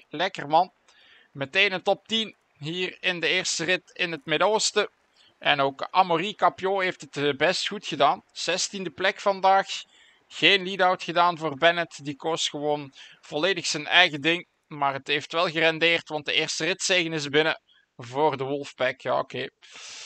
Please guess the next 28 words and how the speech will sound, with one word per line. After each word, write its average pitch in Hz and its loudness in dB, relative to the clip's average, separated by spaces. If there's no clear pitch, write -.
En 143 2
wij 143 8
hebben 165 6
niet 180 -4
zo 180 0
goed 160 -6
gewerkt. 123 2
Maar 156 6
oké, 139 4
gelukkig 185 0
wint 180 0
Bennett. 208 6
Dus 156 -4
we 139 -6
pakken 196 4
nog 180 -4
wat 165 0
extra 165 0
X - -6
P-punten 185 -4
daardoor. 165 2
En 160 -4
dan 156 4
gaan 160 6
we 151 2
naar 143 0
rit 147 -2
twee 185 2